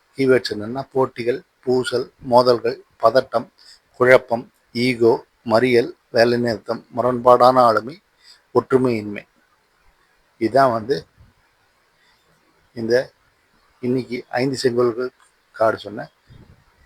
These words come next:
செய்தி. நாளைக்கு பூசல் இல்லாம சமாதானம் போன்ற ஒண்ணுங்க தான் சொன்ன செய்தி.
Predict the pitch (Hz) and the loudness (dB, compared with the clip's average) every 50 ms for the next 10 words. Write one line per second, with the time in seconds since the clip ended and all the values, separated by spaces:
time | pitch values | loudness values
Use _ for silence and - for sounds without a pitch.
0 | _ _ _ _ _ _ _ _ _ _ 139 127 120 - - - 113 117 113 113 | _ _ _ _ _ _ _ _ _ _ -14 -10 -8 -6 -2 0 0 0 0 -2
1 | 135 - _ _ _ _ _ _ _ _ _ _ _ _ _ _ - 110 123 131 | -8 -18 _ _ _ _ _ _ _ _ _ _ _ _ _ _ 0 2 2 2
2 | 127 113 - - 101 - - - - 143 - - 135 131 - 147 127 123 117 117 | 0 -4 -8 -20 -20 -20 -20 -18 -18 -16 0 2 2 2 4 2 0 0 0 0
3 | 120 120 135 147 165 175 170 _ _ _ _ _ _ _ _ - 123 127 135 135 | 0 -2 -2 -4 -8 -14 -18 _ _ _ _ _ _ _ _ -6 0 4 6 6
4 | 135 135 131 123 113 110 120 117 110 113 110 107 113 117 117 113 117 113 110 110 | 6 6 4 0 -2 -2 -4 -4 -2 -2 -4 -4 -4 -8 -10 -12 -14 -14 -16 -20
5 | 107 120 78 76 - - _ 117 107 - 107 101 95 107 127 | -14 -12 -12 -12 -12 -16 _ -20 -20 -14 -12 -12 -12 -12 -18